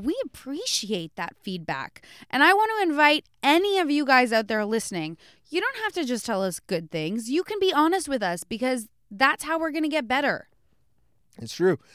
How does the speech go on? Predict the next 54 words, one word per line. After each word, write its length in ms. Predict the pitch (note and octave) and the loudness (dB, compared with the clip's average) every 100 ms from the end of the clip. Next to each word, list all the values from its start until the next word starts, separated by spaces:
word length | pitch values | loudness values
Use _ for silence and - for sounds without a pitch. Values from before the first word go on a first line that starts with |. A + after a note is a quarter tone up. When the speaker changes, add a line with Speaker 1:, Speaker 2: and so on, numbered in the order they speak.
| - - | -20 -12
Speaker 2:
You 80 | |
can 140 | C#3 D#3 | -6 0
see 100 | F3 | 2
a 80 | D3 | 4
whole 240 | E3 F3 | 4 2
new 140 | F3+ | 4
logo. 440 | F3 F3 E3 C#3+ A#2+ | 4 6 6 4 2
You're 320 | A#2 C3 C3+ - | 0 -2 -2 -2
in 160 | D#3 | -2
our 240 | E3 C#3 C#3 | 0 -2 -2
heads 500 | - C#3+ D3 B2+ A#2+ | 0 0 0 -2 -6
now. 360 | A#2 G2+ G2+ - | -6 -6 -8 -6
Speaker 1:
What 180 | G#3+ B3+ | -4 -2
happens 260 | C4+ C#4 | -2 -2
if 80 | B3+ | -4
we 100 | A3+ | -8
change? 300 | - A#3+ A#3 | -8 -8 -8
Can 140 | - G#3+ | -10 -6
we 160 | A#3+ | -6
change 300 | A3 C4 C4+ | -6 -6 -4
the 80 | C4+ | -4
name 120 | C#4 | -6
of 60 | C#4 | -6
the 60 | C#4 | -8
show? 160 | - | -6
Is 120 | C#4+ | -4
that, 140 | G#3+ - | -2 -4
like, 140 | B3 | -6
a 60 | F3+ | -10
thing? 320 | - G#3+ C4+ | -8 -6 -6
Or 100 | A#3+ | -6
will, 220 | G3 G3+ | -4 -4
like, 280 | G3 F3+ - - - - | -4 -6 -10 -20 -14 -4
iTunes 500 | G3 - G#3 F3+ E3 - - | -4 -2 -6 -6 -12 -20 -14
take 220 | F#3+ F#3 | -12 -10
away 260 | F3 E3+ | -6 -4
all 260 | D#3 D#3+ D#3+ | -4 -6 -6
of 100 | D#3+ | -8
our 120 | D3+ | -10
previous 720 | D3 - E3+ D3+ C#3 - - _ _ | -12 -16 -14 -14 -14 -18 -20 _ _
Speaker 2:
I 20 | D4+ | -2
think 80 | |
we 60 | G3+ | -2
just 200 | E3+ E3 | 0 0
change 220 | G3+ F#3 | 0 0
the 80 | D3 | 0
logo 480 | C3 D3+ D#3+ A#2 A#2+ | 0 2 2 0 -2
if 160 | B2+ | -4
we 140 | C#3 B2+ | -4 -6
change 320 | - C#3 A#2 | -4 -4 -2
anything. 480 | C3+ B2+ F2+ F#2+ C3+ _ | -2 -4 -10 -12 -16 _
Speaker 1:
Fair. 340 | G#3 F3+ E3 E3+ | -4 -2 -2 -6
Fair 240 | - F3+ F3 | -8 -6 -4
enough. 360 | D#3+ D#3 - | -4 -8 -14